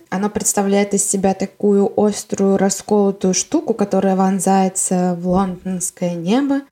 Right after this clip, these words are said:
И также здание принадлежит Катару, то есть там всё для богатых, и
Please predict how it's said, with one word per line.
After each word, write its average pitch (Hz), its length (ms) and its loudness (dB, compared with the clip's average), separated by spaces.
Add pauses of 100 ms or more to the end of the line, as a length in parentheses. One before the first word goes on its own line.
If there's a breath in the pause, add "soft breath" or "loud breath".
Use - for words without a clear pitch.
(120)
И 220 540 2
также 202 840 0
здание 190 360 0
принадлежит 190 560 0
Катару, 262 760 2
то 180 100 -6
есть 185 260 -4
там 170 280 -8 (300)
всё 165 240 -2
для 165 160 -2
богатых, 165 720 -2
и 175 340 -4